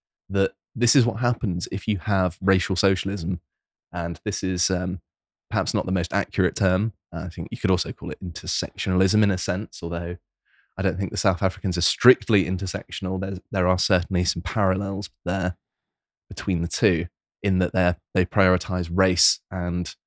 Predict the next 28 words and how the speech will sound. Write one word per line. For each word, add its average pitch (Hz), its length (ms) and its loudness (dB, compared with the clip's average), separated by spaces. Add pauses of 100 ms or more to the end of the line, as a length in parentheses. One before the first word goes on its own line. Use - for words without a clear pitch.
(280)
equal 117 340 0
distribution 98 1000 0
over 92 440 4 (340)
having 120 220 6
a 107 60 4
functional 98 420 2
country. 85 560 -2 (240)
And 85 360 2 (120)
there 107 120 8
are 107 40 6
lots 131 260 4
of 117 60 2
people 104 280 2
in 95 80 4
the 95 60 4
West 92 260 2
that - 60 -6
want 90 180 -6
to - 40 -10
do 107 160 4
this. 107 320 6 (540)
This 156 260 8
is 147 140 4
what 139 160 2
you 127 60 2
should 120 160 0
point 135 280 2
to, 85 220 -2